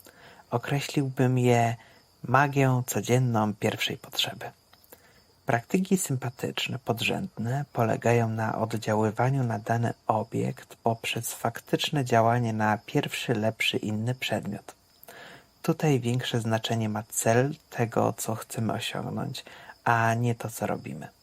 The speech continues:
Do codziennych czynności możemy dodawać magiczne intencje lub w chwili potrzeby możemy rzucić zaklęcie czy obronić się przed urokiem, a i go zdjąć.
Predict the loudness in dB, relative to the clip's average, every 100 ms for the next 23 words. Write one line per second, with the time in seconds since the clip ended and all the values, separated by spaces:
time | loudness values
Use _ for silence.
0 | _ _ -20 -20 -20 -20 -16 -4 -2 -2
1 | -4 0 2 2 0 -4 -6 -4 -4 -6
2 | -8 -8 -6 -2 0 2 2 0 -2 0
3 | 0 2 0 -2 -6 -6 -6 -4 -2 -4
4 | -4 -6 -6 -8 -10 -4 -4 -2 -4 -6
5 | -14 -18 -18 -4 -2 -2 -4 _ _ _
6 | _ -6 -4 -2 -2 -2 -2 -4 -4 -14
7 | -12 -2 0 0 -2 0 -2 -4 -8 -6
8 | -6 -2 -2 -2 -4 -4 -4 -2 0 0
9 | 0 -6 -10 -6 -6 -6 -6 -6 -6 -2
10 | -2 -4 -12 -18 -20 -8 -2 0 2 2
11 | 2 -6 -6 -12